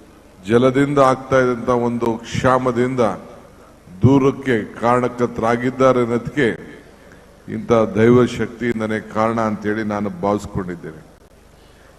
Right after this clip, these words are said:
ಇವತ್ತು ನಾವೆಲ್ಲ ಇಲ್ಲಿ ಸೇರಿದ್ದೇವೆ, ಉದ್ಘಾಟನಾ ಕಾರ್ಯಕ್ರಮದಲ್ಲಿ ಇದ್ದೇವೆ. ಮರಕ್ಕೆ ಬೇರು ಎಷ್ಟು ಮುಖ್ಯನೋ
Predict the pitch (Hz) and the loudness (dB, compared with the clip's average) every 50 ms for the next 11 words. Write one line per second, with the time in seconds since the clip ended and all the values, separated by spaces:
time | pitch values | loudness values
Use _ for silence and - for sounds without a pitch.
0 | _ - 127 147 160 160 160 160 147 147 143 143 147 151 165 160 156 147 139 - | _ -8 -2 -2 -2 0 0 2 4 4 6 6 6 6 6 6 6 6 4 0
1 | - 131 143 147 143 143 123 110 113 104 95 87 76 - - - - - - - | 0 2 2 4 4 2 0 0 -2 -2 -2 -4 -8 -10 -16 -20 -20 -20 -20 -20
2 | - _ - - - - - - _ _ - - 110 117 117 113 135 139 131 127 | -20 _ -20 -20 -20 -20 -20 -20 _ _ -8 -4 -4 -4 -2 2 2 4 4 2
3 | 131 - 127 123 - - 123 120 120 120 117 113 110 113 110 113 117 113 113 107 | 2 -2 -4 -4 -2 0 0 2 2 0 -2 -2 -2 -2 -2 -2 -2 -2 0 0
4 | 107 107 107 110 107 98 90 76 - - - - - - - - - - - - | -2 -2 0 0 0 0 0 -2 -6 -12 -18 -20 -20 -20 -20 -20 -20 -20 -20 -20
5 | _ _ - _ - 90 98 113 120 131 131 131 127 - 131 123 113 107 120 123 | _ _ -20 _ -8 -2 2 2 4 4 2 0 -2 -2 -2 0 0 2 2 2
6 | 120 120 113 110 113 - - - - 117 110 107 110 107 110 - 139 135 123 123 | 2 2 0 -2 -2 -4 -6 -6 -6 -4 -4 -4 -6 -8 -6 -4 -4 -4 -2 -2
7 | 104 92 92 104 107 - | -4 -4 -6 -8 -12 -18